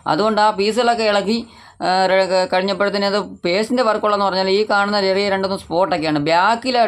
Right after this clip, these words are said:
ഡോറിലാണ് ഒരു ശകലം വർക്കുള്ളത്, അവിടുത്തെ ആ ഒരു വർക്ക് മാത്രമേ കൂടുതലുള്ളൂ കേട്ടോ. നമ്മൾ പറയാനായിട്ട് ആ ഒരു പീസിനകത്തേ ഉള്ളൂ. അപ്പം ബാക്കിയുള്ള പീസിനകത്ത് പറഞ്ഞാൽ ഈ എംബ്ലം കളയുന്നതിൻ്റെ ആ ഒരു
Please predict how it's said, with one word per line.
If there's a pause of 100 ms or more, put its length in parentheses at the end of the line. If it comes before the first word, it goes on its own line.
ഡോറിലാണ്
ഒരു
ശകലം
വർക്കുള്ളത്, (120)
അവിടുത്തെ (260)
ആ (140)
ഒരു (1200)
വർക്ക്
മാത്രമേ
കൂടുതലുള്ളൂ
കേട്ടോ.
നമ്മൾ (100)
പറയാനായിട്ട്
ആ (140)
ഒരു
പീസിനകത്തേ
ഉള്ളൂ. (240)
അപ്പം
ബാക്കിയുള്ള
പീസിനകത്ത്
പറഞ്ഞാൽ
ഈ (120)
എംബ്ലം
കളയുന്നതിൻ്റെ (100)
ആ (120)
ഒരു